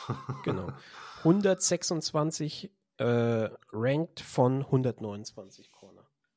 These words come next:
Speaker 1: Also das finde ich aber schon heftig. Okay.
Speaker 2: Das
Speaker 1: Das
Speaker 2: ist,
Speaker 1: finde ich heftig.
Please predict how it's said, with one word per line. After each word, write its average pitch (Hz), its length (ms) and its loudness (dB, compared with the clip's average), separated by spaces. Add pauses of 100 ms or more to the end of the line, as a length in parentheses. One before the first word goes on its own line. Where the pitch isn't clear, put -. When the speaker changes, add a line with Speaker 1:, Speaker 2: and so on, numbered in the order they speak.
(140)
Speaker 1:
Also 110 220 -4 (220)
das 131 260 2
finde 143 340 2
ich 131 80 2
aber 110 200 -2
schon 104 240 -4
heftig. 92 480 -12 (340)
Okay. - 280 -12 (400)
Speaker 2:
Das - 340 0
Speaker 1:
Das - 160 -8
Speaker 2:
ist, - 100 0
Speaker 1:
finde 110 180 -6
ich 92 60 -14
heftig. 101 400 -10